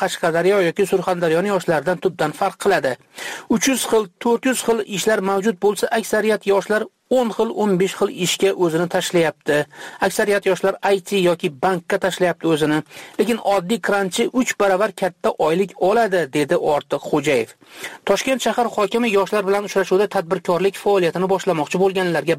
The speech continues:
bankdan kredit olmaslikni ham tavsiya qildi. Hokim ozgina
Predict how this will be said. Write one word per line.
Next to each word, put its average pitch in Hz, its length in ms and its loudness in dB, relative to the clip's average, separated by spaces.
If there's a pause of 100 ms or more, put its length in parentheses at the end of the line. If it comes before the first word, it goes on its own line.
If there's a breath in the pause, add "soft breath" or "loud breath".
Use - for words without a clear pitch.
bankdan 160 380 -2
kredit 160 300 0 (120)
olmaslikni 180 580 -2
ham 143 120 -2 (440 loud breath)
tavsiya 180 500 0
qildi. 131 220 0 (320 loud breath)
Hokim 180 260 2 (180)
ozgina 185 300 0